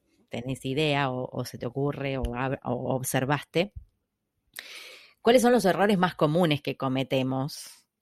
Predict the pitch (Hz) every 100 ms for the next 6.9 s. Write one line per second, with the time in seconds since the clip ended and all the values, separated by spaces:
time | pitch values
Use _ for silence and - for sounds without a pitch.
0 | _ 143 - 131 113 127 127 135 139 156
1 | 151 120 - 131 143 147 131 135 131 123
2 | 123 123 131 - 151 - - 202 156 156
3 | - - - 392 - - 165 156 151 147
4 | 143 139 135 143 139 127 127 123 139 214
5 | 208 139 151 - 147 160 160 147 135 -
6 | 151 147 131 131 123 135 123 120